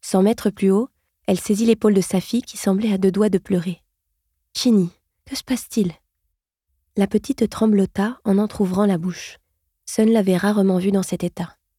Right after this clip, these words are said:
Chini était une enfant courageuse qui savait surmonter ses peurs. « Ma chérie, je suis là,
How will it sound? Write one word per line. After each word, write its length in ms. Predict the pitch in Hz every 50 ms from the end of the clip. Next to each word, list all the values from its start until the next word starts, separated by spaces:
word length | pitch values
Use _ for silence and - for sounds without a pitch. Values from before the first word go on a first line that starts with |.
| _ _ _ _ _ _ _ -
Chini 260 | - - 202 196 208
était 140 | 202 208 185
une 180 | - - 185 180
enfant 280 | 175 - - - 190
courageuse 640 | - - - 185 185 190 185 180 190 190 220 220 - 214 - _ _ _ _ _ _
qui 100 | - -
savait 240 | - - 202 185 202
surmonter 500 | 196 - - 196 185 196 190 190 - -
ses 160 | 175 - -
peurs. « 380 | 160 - - 170 165 - - _ _ _ _ _ _ _ _ _ _ _ _ _ _ _ _ _ _ _ _
Ma 100 | 196 185
chérie, 420 | 175 - - 196 175 180 196 202 - _ _ _ _ _ _ _ _ _ _ -
je 140 | 214 208 202
suis 200 | - - 208 175
là, 220 | 170 165 165 -